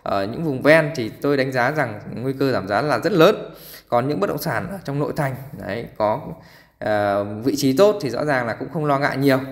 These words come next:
bởi vì cái tăng giá của lãi suất này nó cũng chỉ là một trong những yếu tố tác động đến bất động sản thôi, không phải là tất cả. Đấy, khi mà, ừ, mọi thứ, ờ, nó còn đang duy trì ở cái mức ổn định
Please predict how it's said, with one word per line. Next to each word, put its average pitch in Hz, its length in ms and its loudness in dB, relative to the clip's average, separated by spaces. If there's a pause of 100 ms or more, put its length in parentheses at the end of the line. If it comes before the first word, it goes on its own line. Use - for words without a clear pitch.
bởi 104 100 -8
vì 107 140 -4
cái 113 220 0
tăng 151 400 -2
giá 120 300 2 (400)
của - 60 0
lãi - 100 0
suất 190 160 0
này 117 220 0 (400)
nó 117 160 0
cũng 208 180 -4
chỉ 180 160 2
là 147 120 8
một 156 220 2
trong 190 120 0
những 202 100 -4
yếu 185 180 0
tố 180 400 0 (560)
tác 233 160 6
động 214 200 0
đến 160 200 2
bất 220 120 2
động - 100 -8
sản 131 200 2
thôi, 160 160 0
không 240 160 -2
phải 143 140 6
là 107 60 0
tất 214 220 0
cả. - 200 2 (560)
Đấy, 123 260 -4
khi 202 140 0
mà, 117 280 2
ừ, - 60 -4 (500)
mọi 139 240 -2
thứ, 147 380 0
ờ, 135 100 -4
nó 127 180 0
còn 127 240 0
đang 143 160 2
duy 151 80 2
trì 123 240 -4
ở 104 80 -2
cái 117 100 -6
mức 160 120 -4
ổn 117 140 -2
định - 280 -2